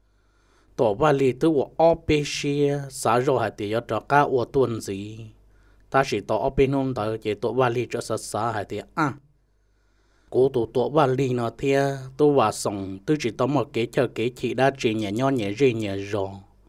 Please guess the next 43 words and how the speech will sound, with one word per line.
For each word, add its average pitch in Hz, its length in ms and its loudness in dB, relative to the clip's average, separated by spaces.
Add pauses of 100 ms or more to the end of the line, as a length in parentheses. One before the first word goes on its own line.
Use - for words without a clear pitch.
(960)
Có 143 180 -2
chỉ 117 160 -4
tông 123 320 -2
để 104 140 -2
cú 117 280 -4
bỏ 131 240 2
cái 147 140 2
hậu 123 160 0
cú 123 280 -2
rể, 104 400 -2
cú 127 180 4
chỉ 123 100 -2
tao 120 200 0
tuột 123 280 2
sọ 113 140 -2
có 127 220 -2
làm 104 300 0
bùa 113 160 0
nhớ 139 260 -2
con 117 340 0
cua. 131 360 2 (440)
Giờ 127 160 2
nên 120 260 -2
nó, 110 320 -4 (160)
tụi 156 160 4
bà 123 160 8
sống 110 280 -4
thế 151 120 4
cú 120 340 0
ư, 143 460 4
chỉ 113 120 -2
tao 117 180 -2
một 131 200 0
cái 110 200 -4
chờ 123 160 2
cái 110 320 -4
chị. 107 300 -6 (800)
Dù 120 180 2
giờ 127 120 4
ít 165 220 2
tụi 131 180 8
lẩu 107 180 4
năng, 127 500 -2